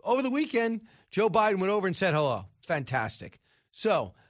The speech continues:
keep in mind, too, there's evidently a ceasefire in battle. I hope it holds. It's only supposed to be temporary, sadly,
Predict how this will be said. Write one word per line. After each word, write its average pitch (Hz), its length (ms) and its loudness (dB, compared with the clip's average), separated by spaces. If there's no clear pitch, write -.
keep 214 220 -2
in 208 80 -2
mind, 185 280 0
too, 175 160 -2
there's 117 220 -4
evidently 196 400 -2
a 139 60 -2
ceasefire 202 760 -2
in 151 180 -4
battle. 185 460 0
I 143 120 -4
hope 160 180 -2
it 165 80 -2
holds. 170 380 -2
It's 147 240 -10
only 165 220 0
supposed 160 260 -6
to - 40 -18
be 151 120 -6
temporary, 170 420 -2
sadly, 185 540 -4